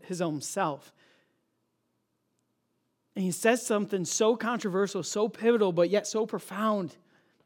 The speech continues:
and beautiful. He gives this big o-,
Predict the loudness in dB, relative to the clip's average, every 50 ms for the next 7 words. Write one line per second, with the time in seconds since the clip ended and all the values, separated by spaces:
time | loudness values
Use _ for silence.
0 | _ -10 -8 -6 -2 0 0 0 0 -2 -6 -14 -20 -20 _ _ _ _ _ _
1 | _ _ _ _ _ _ _ _ _ _ _ _ _ _ _ _ _ _ _ _
2 | _ _ _ _ _ _ _ _ _ -4 2 4 6 6 6 4 2 0 -2 -6
3 | -2 4 6 6 8 8 8 6 4 2